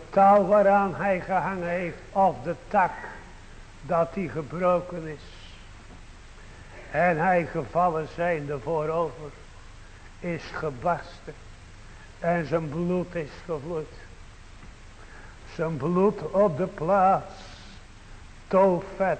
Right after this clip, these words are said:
waar in de tijd door de goddeloze koningen de kinderen geofferd werd aan de moloch en de zeeuw. Op een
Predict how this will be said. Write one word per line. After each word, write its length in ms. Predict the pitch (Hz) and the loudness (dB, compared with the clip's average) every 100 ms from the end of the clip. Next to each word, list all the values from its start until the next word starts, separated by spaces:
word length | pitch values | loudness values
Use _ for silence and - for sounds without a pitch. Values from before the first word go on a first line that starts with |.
| - | -4
waar 260 | 190 175 170 | 0 0 0
in 160 | 175 | -2
de 100 | 147 151 | -6 -8
tijd 340 | - 185 165 156 - - - - - - - - | -4 -2 -2 -4 -10 -20 -20 -20 -20 -20 -18 -14
door 180 | 160 165 | -4 -2
de 120 | 156 | -2
goddeloze 920 | - 170 165 160 160 175 185 180 - 160 | 0 0 2 0 2 4 4 2 -6 -10
koningen 640 | - 175 175 156 170 151 143 | 0 2 2 0 -4 -4 -6
de 120 | 151 - | -8 -8
kinderen 540 | 165 180 147 165 151 - | -6 -6 -6 -6 -6 -6
geofferd 560 | 147 165 175 - - | -4 -2 -2 -6 -12
werd 220 | 165 165 - - - - - - | -8 -8 -10 -16 -18 -18 -14 -4
aan 220 | 165 151 | -2 -2
de 100 | 143 151 | -4 -2
moloch 460 | 165 156 160 156 | 0 0 -2 -4
en 100 | 165 | -8
de 120 | 151 147 | -8 -8
zeeuw. 220 | 160 151 143 - - - - - - - - - - - - - - - - - - - - - - - 196 190 | -8 -8 -10 -16 -18 -18 -18 -14 -14 -14 -16 -18 -18 -18 -18 -18 -18 -18 -18 -16 -16 -16 -18 -18 -16 2 8 8
Op 140 | 185 - | 6 2
een 340 | 202 190 190 | 6 8 6